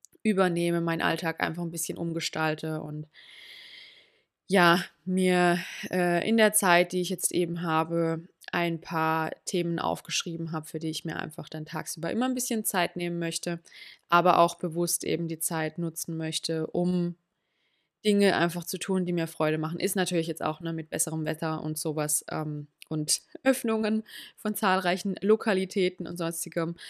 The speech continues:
auch wieder alles ein bisschen mehr möglich. Aber ja, das als kleines Reiseupdate. Mir geht es gut, ich bin wieder zu Hause und ich möchte euch heute in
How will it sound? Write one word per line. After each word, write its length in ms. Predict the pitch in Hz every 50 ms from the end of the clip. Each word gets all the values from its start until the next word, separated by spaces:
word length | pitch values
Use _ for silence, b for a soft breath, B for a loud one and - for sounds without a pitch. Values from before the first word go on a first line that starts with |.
| B B B B
auch 240 | - - 247 247
wieder 220 | 247 233 214 190 -
alles 160 | - 185 185
ein 80 | - 185
bisschen 260 | 185 - - 175 170
mehr 120 | 165 160
möglich. 460 | 165 165 165 160 - - 180 175 - - _ _ _ _ _ _ _ _ _ _ _ _ _ _ _ _ _ _ _ _ _ _ _ _ _ _ - _
Aber 200 | 180 180 175 175
ja, 340 | 165 160 151 147 - 170 _ B B B B B B
das 180 | _ 202 208 -
als 340 | - 190 190 185 190 - - - -
kleines 460 | - - 214 202 196 190 190 - -
Reiseupdate. 840 | 175 185 180 175 196 196 190 180 - _ - 175 170 170 170 - - -
Mir 240 | - 190 208 214 214
geht 240 | 196 - 208 202 -
es 160 | 185 - -
gut, 300 | - 233 240 247 240 233 -
ich 160 | 208 185 _
bin 220 | - 208 214 214 202
wieder 280 | 190 175 170 165 165
zu 220 | - - - 160 160
Hause 520 | 185 185 196 208 202 - 196 190 185 -
und 320 | - 165 165 170 170 - B B B B B B B B B _
ich 120 | 208 -
möchte 340 | 226 226 233 240 - - -
euch 200 | 185 190 - 202
heute 600 | 202 190 190 196 196 - 175 180 180 185 190 - _
in 360 | - 185 185 185 185 185 185